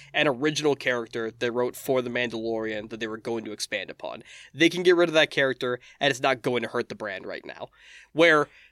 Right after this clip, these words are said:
unlike if Pedro Pascal had done something at this point, uh, that would have been a little bit more jarring.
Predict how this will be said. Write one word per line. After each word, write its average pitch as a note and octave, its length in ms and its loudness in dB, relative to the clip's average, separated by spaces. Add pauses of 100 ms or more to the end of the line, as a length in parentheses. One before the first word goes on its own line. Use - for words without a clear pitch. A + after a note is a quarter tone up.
(540)
unlike E3+ 640 4 (280)
if C#3 360 -2 (200)
Pedro A#2 280 -2
Pascal F#3+ 520 4
had C3+ 180 -2
done B2 160 0
something G#2+ 460 -4
at A#2 100 -6
this A#2 160 -6
point, - 460 -12 (560)
uh, G#2 400 -4
that D3 120 4
would D#3+ 120 6
have D3+ 40 0
been E3 120 6
a - 20 6
little G#3 220 4
bit A#3 100 4
more A3+ 180 6
jarring. F3+ 460 4